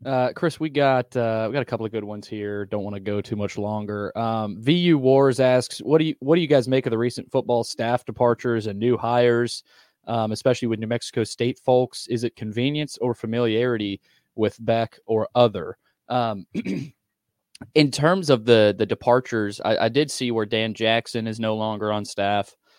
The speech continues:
Um, Nick Howell is, is over at New Mexico. I did see Dan Jackson landed at Idaho. Um,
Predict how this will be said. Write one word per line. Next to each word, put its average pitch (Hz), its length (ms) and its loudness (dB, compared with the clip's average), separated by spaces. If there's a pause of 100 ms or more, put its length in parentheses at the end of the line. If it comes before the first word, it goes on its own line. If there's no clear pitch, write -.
(360)
Um, 90 340 -4
Nick 117 200 0
Howell 110 580 4
is, 107 340 -4
is 110 180 -2
over 104 200 0
at - 100 -6
New 104 80 -10
Mexico. 101 640 -2 (460)
I 107 60 0
did 120 180 2
see 113 160 0
Dan 104 240 0
Jackson 107 340 0
landed 104 300 -2
at 95 160 -4
Idaho. 110 500 0 (600)
Um, 107 440 -4